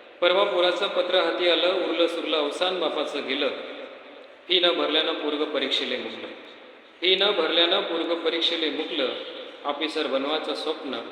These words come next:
स्वप्नच उरलं. पोरीचे बी हात पिवळे करायचे राहिले,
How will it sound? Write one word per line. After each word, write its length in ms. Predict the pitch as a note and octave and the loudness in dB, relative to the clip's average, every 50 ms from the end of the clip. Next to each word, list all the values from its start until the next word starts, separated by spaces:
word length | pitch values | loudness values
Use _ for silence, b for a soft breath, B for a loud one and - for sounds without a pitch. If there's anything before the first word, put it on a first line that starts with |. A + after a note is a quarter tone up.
| - - - B2 - - - - | -14 -16 -16 -18 -18 -18 -8 -2
स्वप्नच 540 | E3+ E3+ E3 E3+ F3 F3 F3+ F3 E3+ - C#3 | 0 0 0 0 2 2 2 2 2 -2 -4
उरलं. 280 | C3 - - A2 G#2+ G#2+ - - - - - - - - - - - - - - - - - - | -4 -4 -4 -6 -6 -8 -8 -10 -12 -14 -14 -14 -14 -16 -18 -20 -20 -20 -20 -20 -20 -18 -8 -2
पोरीचे 400 | D3+ D3 D3+ D#3 D3 D3+ D3+ D3 | 2 4 4 4 4 4 2 0
बी 140 | D3 D3 C3+ | 2 2 0
हात 260 | - C3 C#3 D#3 D#3 | 0 0 0 -2 -2
पिवळे 340 | - - C#3+ C3 B2+ C3 B2+ | -2 -4 -4 -2 -2 -2 -2
करायचे 380 | B2 A#2 A2+ A2+ A2+ - B2 | -2 -2 -2 -2 -4 -4 -6
राहिले, 340 | A2 G#2+ G#2 G2 - - - | -6 -6 -6 -8 -10 -12 -14